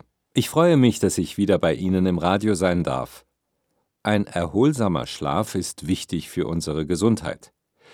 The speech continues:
Dabei ist der Schlafbedarf von Mensch zu Mensch verschieden. Dass rund acht Stunden ideal sein sollen, trifft nicht zu. Einem Kurzschläfer reichen oft schon fünf Stunden aus. Ein Langschläfer braucht vielleicht neun Stunden Schlaf und mehr.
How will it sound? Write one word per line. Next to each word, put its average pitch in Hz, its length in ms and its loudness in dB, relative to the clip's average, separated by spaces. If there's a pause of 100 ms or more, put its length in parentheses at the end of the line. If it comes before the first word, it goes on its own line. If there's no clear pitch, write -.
(140)
Dabei 127 300 2
ist 139 180 -4
der 104 120 2
Schlafbedarf 98 840 -2
von 98 300 -2
Mensch 80 400 -4
zu 98 180 -2
Mensch 82 300 -2
verschieden. - 600 -4 (680)
Dass - 160 0
rund 143 200 4
acht - 260 -4
Stunden 160 440 2
ideal 87 500 0
sein 123 280 0
sollen, 104 380 4
trifft - 380 -2
nicht 85 300 -4
zu. - 300 -12 (640)
Einem 95 300 2
Kurzschläfer 110 960 2
reichen 92 400 0
oft - 260 -6
schon 98 220 2
fünf 165 300 -2
Stunden 73 400 -4
aus. - 400 -8 (460)
Ein 110 140 2
Langschläfer 127 600 2
braucht 87 280 -4
vielleicht 90 420 -2
neun 113 280 0
Stunden 87 400 -2
Schlaf 71 340 -4
und - 260 -8
mehr. 127 380 -2